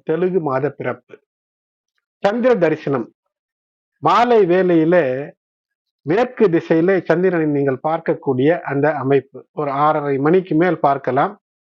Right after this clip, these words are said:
தொடர்ந்து இணைந்திருக்கும் போது சந்திர தரிசனத்தினுடைய சரியான நேரத்தையும் நான் பதிவுகளிலே தந்து கொண்டு தான் இருக்கின்றேன். இந்த நாள் வாராகி நவராத்திரி பூஜை துவங்கக்கூடிய நாள். இன்று முதல்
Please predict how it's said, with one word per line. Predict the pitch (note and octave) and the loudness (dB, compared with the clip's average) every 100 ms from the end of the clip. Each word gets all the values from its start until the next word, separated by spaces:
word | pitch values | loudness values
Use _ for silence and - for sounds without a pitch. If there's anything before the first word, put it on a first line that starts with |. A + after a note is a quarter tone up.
| _ _ _ - | _ _ _ -6
தொடர்ந்து | F#3+ A3+ A3+ | -2 0 2
இணைந்திருக்கும் | F#3+ F#3+ F#3 E3+ D#3+ E3 | 2 2 2 0 0 0
போது | F3+ G3 D#3 | 2 2 2
சந்திர | D3 D#3+ G3 | 0 0 2
தரிசனத்தினுடைய | F#3 D#3+ C#3+ D3+ D3 C#3+ E3+ D#3+ C3+ | 2 0 -2 -4 -2 2 2 2 0
சரியான | C3+ D#3+ D#3+ E3 F3 | -2 0 2 0 0
நேரத்தையும் | D3 D3 C#3 - D3+ E3+ | -2 -2 -4 -4 -4 -4
நான் | D#3+ D3+ G#3+ - _ _ - | -2 -4 -4 -12 _ _ -6
பதிவுகளிலே | E3+ F3 D#3 D3 F3+ | -4 0 0 0 0
தந்து | D3+ D3+ | 0 0
கொண்டு | C#3+ C3+ B2 | 0 -2 -2
தான் | C#3 C#3 | -2 -2
இருக்கின்றேன். | A#2 A2 A2+ A2 F#2+ _ _ _ _ _ - | -6 -6 -6 -4 -6 _ _ _ _ _ -6
இந்த | A3+ A#3 G#3 | -2 2 2
நாள் | F#3+ B3 A#3+ D3 | 2 2 0 0
வாராகி | C#3+ E3+ G#3 A#3 G3+ G#3 | 2 4 6 6 4 2
நவராத்திரி | E3 F3 E3+ E3 F3+ E3+ | 2 2 2 0 0 -2
பூஜை | - F#3+ G3+ | -2 -2 -2
துவங்கக்கூடிய | F3 E3 F3+ E3 - C3+ C3 | 0 0 0 0 -2 0 0
நாள். | B2 F3+ G#3+ | 2 0 0
இன்று | D3 D#3 D#3+ | -2 0 0
முதல் | D#3+ F#3+ | 2 0